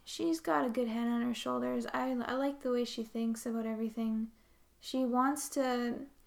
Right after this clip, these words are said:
she wants to direct girls in a, in a better route. If they're in motocross or if they're in snowcross or whatever, like,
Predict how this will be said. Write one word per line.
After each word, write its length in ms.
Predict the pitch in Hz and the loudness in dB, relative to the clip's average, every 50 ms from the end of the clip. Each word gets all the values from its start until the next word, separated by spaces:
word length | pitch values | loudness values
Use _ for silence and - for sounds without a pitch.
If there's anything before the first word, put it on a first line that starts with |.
| - - - - | -20 -20 -20 -8
she 140 | - - 277 | -2 0 2
wants 280 | 277 302 339 330 - - | 4 4 4 2 0 -2
to 120 | - 269 | -2 0
direct 320 | 233 247 240 233 233 233 - | 2 4 4 4 2 0 -2
girls 300 | 233 233 240 233 226 - | 0 0 0 0 -2 -4
in 100 | - 226 | -4 -2
a, 200 | 226 240 240 220 - - - - - - - - - - - _ - | -2 0 -2 -4 -6 -10 -20 -20 -20 -20 -20 -20 -20 -20 -18 _ -2
in 100 | 247 240 | 0 0
a 100 | 233 214 - - | 0 0 -2 0
better 340 | 233 233 240 247 247 240 233 220 208 | 0 2 4 4 4 2 2 0 0
route. 380 | 220 214 - - - - - - - - - | 0 2 2 0 -2 -6 -10 -14 -12 -6 -4
If 240 | 233 226 - - - | -4 -4 -4 -4 -2
they're 200 | 254 247 240 233 | 0 2 2 2
in 560 | - 233 240 233 233 226 226 220 214 208 208 - | 2 0 0 2 2 2 2 2 0 -2 -2 0
motocross 640 | 233 254 277 311 302 302 302 294 277 277 277 - | 2 4 4 4 4 4 6 6 6 6 4 2
or 60 | 247 226 | -2 -4
if 100 | 226 - | -2 -2
they're 100 | 226 226 | -4 -4
in 40 | 226 | -4
snowcross 640 | 226 - - 294 294 294 277 277 262 262 247 - 247 | -4 -2 -2 -2 0 2 4 4 4 4 2 0 -2
or 80 | 240 | 0
whatever, 400 | 240 240 233 240 240 240 247 240 | 0 0 0 0 2 2 2 2
like, 300 | 233 226 247 240 - - | 2 0 -2 -2 -4 -8